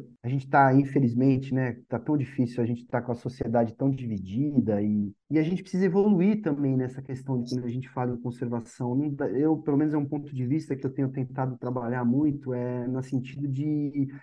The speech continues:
saber ouvir também, né? Porque não adianta, não, não existe conflito se a gente só partir pro,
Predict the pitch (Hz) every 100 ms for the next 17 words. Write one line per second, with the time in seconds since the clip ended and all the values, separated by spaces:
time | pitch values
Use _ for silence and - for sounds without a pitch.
0 | - _ _ 214 277 202 123 175 226 -
1 | 120 120 127 127 123 135 131 131 - 156
2 | 180 196 202 190 180 185 220 208 220 226
3 | 214 247 - 175 - 190 208 208 - 151
4 | 160 - 185 - 160 - 160 170 156